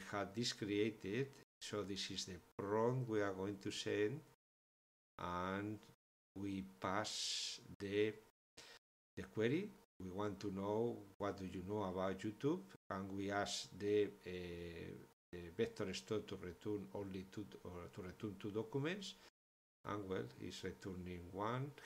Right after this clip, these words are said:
here, and second here, you see here document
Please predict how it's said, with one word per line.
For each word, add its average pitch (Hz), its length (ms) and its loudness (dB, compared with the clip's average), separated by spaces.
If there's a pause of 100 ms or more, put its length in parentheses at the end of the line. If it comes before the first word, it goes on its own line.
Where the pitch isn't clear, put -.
here, 131 360 0 (1000)
and 90 140 -4
second 90 400 -4 (120)
here, 80 240 -4
you 82 120 -6
see - 180 -8 (100)
here 101 180 2
document 95 640 -4